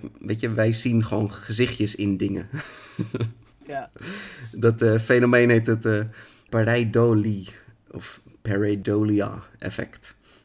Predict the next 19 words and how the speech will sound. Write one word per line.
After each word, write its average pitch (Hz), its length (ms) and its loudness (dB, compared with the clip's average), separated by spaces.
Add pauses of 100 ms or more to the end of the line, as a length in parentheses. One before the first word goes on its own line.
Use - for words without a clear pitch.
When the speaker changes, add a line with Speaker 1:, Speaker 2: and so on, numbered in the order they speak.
(120)
Speaker 1:
Eh, 98 120 -6
dat 101 160 -4
je 98 100 -4
ergens 107 380 -4
gezichtjes 101 440 -4
in 95 160 -4
ziet. - 360 -12 (120)
Eh, 95 80 -12 (180)
soms 110 260 -2
zie 104 100 -2
je 104 60 0
in 104 60 0
de 90 60 -4
wolken 98 280 -2
zie 104 140 -6
je 104 60 -2
bijvoorbeeld 98 340 -6
een, 95 220 -6
eh, 92 60 -8